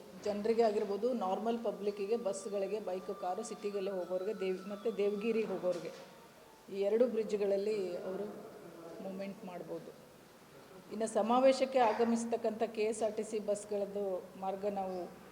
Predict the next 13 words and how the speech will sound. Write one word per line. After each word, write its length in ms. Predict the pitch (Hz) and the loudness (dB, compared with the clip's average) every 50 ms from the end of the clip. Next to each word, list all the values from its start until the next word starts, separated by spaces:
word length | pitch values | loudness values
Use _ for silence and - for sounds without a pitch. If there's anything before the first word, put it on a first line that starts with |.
| - - - - - - - - - 185 196 | -18 -18 -18 -20 -20 -20 -18 -8 -2 2 2
already 320 | 208 220 233 226 233 226 | 4 4 6 6 6 4
ಮುಂಚೆನೇ 460 | 208 214 220 220 254 247 240 254 240 | 4 0 0 4 4 6 6 6 2
ಡೆಸ್-, 300 | 202 208 208 - - 185 | 2 0 0 0 0 0
ಆ, 200 | 190 190 185 180 | 2 2 2 2
ಡೆಸಿಗ್ನೇಟ್ 540 | 175 185 185 185 220 208 214 220 214 208 - | 2 0 0 0 0 -2 0 -2 -4 -4 -4
ಮಾಡಿಬಿಟ್ಟಿದ್ದೀವಿ. 760 | 185 185 190 202 208 196 196 202 202 185 196 175 180 208 294 - - - - - - - - - - - - - - - - - - - - - - - - - - - - - - - - | -2 -2 -2 0 0 -2 -2 0 0 -2 0 0 -2 -2 -4 -6 -12 -18 -18 -20 -20 -20 -20 -20 -20 -20 -20 -20 -20 -20 -20 -20 -20 -16 -10 -10 -10 -10 -10 -18 -20 -20 -20 -20 -16 -8 -4
ಆ, 300 | 185 190 190 196 196 196 | 0 2 2 4 2 2
ಕೆ 200 | 196 - 233 233 | 2 6 8 8
ಎಸ್ 160 | 254 247 254 | 8 8 6
ಆರ್ 100 | 254 247 | 4 2
ಟಿ 80 | 285 247 | 2 0
ಸಿ 100 | 254 262 | 2 4
ಬಸ್‌ಗಳು, 460 | 233 233 240 - - - 247 254 | 4 4 2 2 2 4 6 6